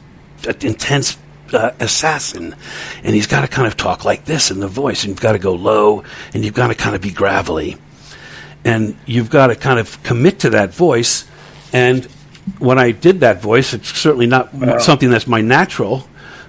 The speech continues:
Speaker 1: but I went with it because I knew I could, I could, I could do it, and, um, uh, that was what the material required.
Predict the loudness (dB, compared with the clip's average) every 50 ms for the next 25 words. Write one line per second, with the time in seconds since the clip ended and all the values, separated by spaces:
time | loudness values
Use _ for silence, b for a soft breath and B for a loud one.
0 | B 2 2 4 4 4 2 2 4 4 4 4 4 4 2 2 2 2 0 0
1 | 0 0 2 2 4 4 4 4 4 4 2 2 4 2 2 2 0 -4 -4 -2
2 | -2 -2 0 -2 -2 0 0 -2 -2 0 -2 -2 0 0 -2 -2 2 4 4 4
3 | 4 0 -4 -12 -20 -16 -4 0 2 4 4 4 4 4 4 6 6 4 2 0
4 | -2 -6 -10 -20 -20 -20 -20 -20 -20 -20 -20 -20 -18 -18 -18 -18 -14 -4 0 0
5 | 0 0 0 2 2 2 2 0 0 0 0 0 2 0 0 0 2 2 4 4
6 | 6 4 4 2 -2 -4 -2 0 2 4 4 4 2 0